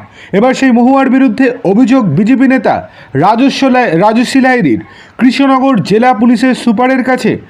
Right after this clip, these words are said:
এবং কোতোয়ালি থানায় অভিযোগ করেছেন বিজেপি নেতা। অন্যদিকে জাতীয় নির্বাচন কমিশনকে মেল করেছেন তিনি।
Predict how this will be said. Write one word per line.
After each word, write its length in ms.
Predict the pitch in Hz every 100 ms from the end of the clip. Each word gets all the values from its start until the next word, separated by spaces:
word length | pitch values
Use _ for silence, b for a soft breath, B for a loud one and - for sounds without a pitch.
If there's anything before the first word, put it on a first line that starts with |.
| B B
এবং 300 | 214 269 269 -
কোতোয়ালি 480 | 247 247 262 269 262
থানায় 380 | 254 247 254 247 -
অভিযোগ 360 | 190 240 254 254
করেছেন 380 | 247 254 254 226
বিজেপি 300 | 233 247 247
নেতা। 420 | 226 202 92 - B B
অন্যদিকে 640 | 196 247 269 277 269 170 95 B B
জাতীয় 420 | 139 226 233 240
নির্বাচন 480 | 233 254 262 269 247
কমিশনকে 640 | 247 247 - 254 233 254
মেল 380 | 185 160 240 262
করেছেন 420 | 262 262 262 247
তিনি। 380 | 226 240 202